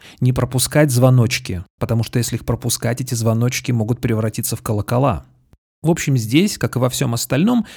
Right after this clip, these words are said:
важно соблюдать баланс. Не ковыряться в больном зубе и делать так, чтобы было еще больнее, но и не глотать пачками обезболивающие и откладывать до последнего визит к стоматологу.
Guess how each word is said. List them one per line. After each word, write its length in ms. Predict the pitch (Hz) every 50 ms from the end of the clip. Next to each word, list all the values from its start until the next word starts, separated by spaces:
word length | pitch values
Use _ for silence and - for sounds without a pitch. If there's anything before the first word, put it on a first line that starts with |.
| - -
важно 320 | - 143 175 180 165 156 135
соблюдать 460 | - 131 127 127 131 127 143 143 131
баланс. 580 | 120 123 117 113 98 87 82 - - - - _ _ _ _ _ _ _
Не 140 | - 147 156
ковыряться 540 | 147 - 160 151 160 180 202 226 - - 160
в 80 | 123
больном 360 | 120 143 139 139 139 135 131 127
зубе 420 | 120 120 135 131 117 104 107 101
и 120 | 98 - 127
делать 280 | 120 127 123 123 123
так, 160 | 127 131 123 -
чтобы 240 | - - 127 113
было 200 | 110 123 123 120
еще 300 | 120 123 123 - - 127
больнее, 520 | 104 113 107 104 104 95 98 92 80 80 - - _ _
но 180 | - 147 143 165
и 40 | 175
не 80 | 170 156
глотать 420 | 143 147 143 139 143 127 123 -
пачками 460 | - 123 110 - - - 123 120 117
обезболивающие 920 | 113 104 117 110 110 113 143 175 180 160 131 117 107 - - - 117 110 - -
и 80 | 131
откладывать 540 | 123 120 - - 147 143 135 135 127 123 117
до 80 | 127 127
последнего 580 | - 131 - - 131 120 107 98 101 101 98
визит 300 | 95 98 95 107 127 -
к 60 | -
стоматологу. 720 | - - - 113 113 104 - 113 101 95 87 90 92 82